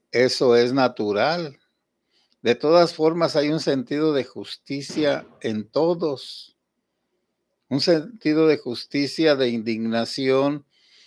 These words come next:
ante hechos dolorosos como los asesinatos de los criminales a la gente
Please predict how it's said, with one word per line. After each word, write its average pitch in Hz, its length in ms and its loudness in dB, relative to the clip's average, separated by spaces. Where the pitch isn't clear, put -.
ante 120 800 0
hechos - 800 -4
dolorosos 127 1300 0
como 117 280 -2
los 104 180 -4
asesinatos 120 1120 -4
de 123 120 2
los 127 200 -2
criminales 123 840 0
a 104 80 -2
la 101 120 -2
gente 117 800 -6